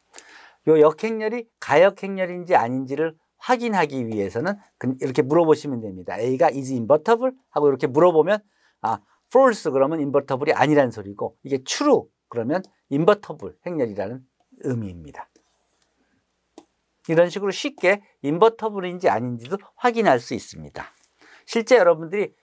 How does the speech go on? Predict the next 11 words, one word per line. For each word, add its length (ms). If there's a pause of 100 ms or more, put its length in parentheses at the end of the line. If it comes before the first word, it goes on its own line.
(200)
그 280
큰 240
사이즈 320
행렬을 600
찾아서 500
전체 380
행렬, 260
역행렬을 720
구해보시고 800 (140)
존재한다면 840 (260)
실제로 520